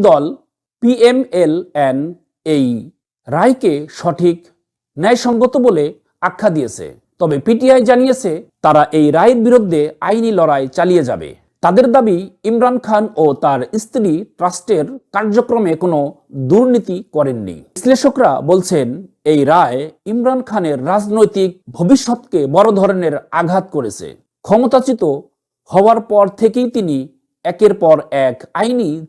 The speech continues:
চ্যালেঞ্জের মুখোমুখি হচ্ছেন। তার সমর্থকরা মনে করছে এটি একটি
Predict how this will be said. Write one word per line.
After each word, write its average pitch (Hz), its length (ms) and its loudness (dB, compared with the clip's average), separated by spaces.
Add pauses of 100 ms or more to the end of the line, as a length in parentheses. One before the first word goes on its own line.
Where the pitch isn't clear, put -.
চ্যালেঞ্জের 202 500 0 (100)
মুখোমুখি 175 500 0
হচ্ছেন। 117 340 -8 (360)
তার 135 180 0 (180)
সমর্থকরা 233 680 0 (360)
মনে 202 220 0
করছে 214 300 0 (500)
এটি 196 160 0 (120)
একটি 226 180 -6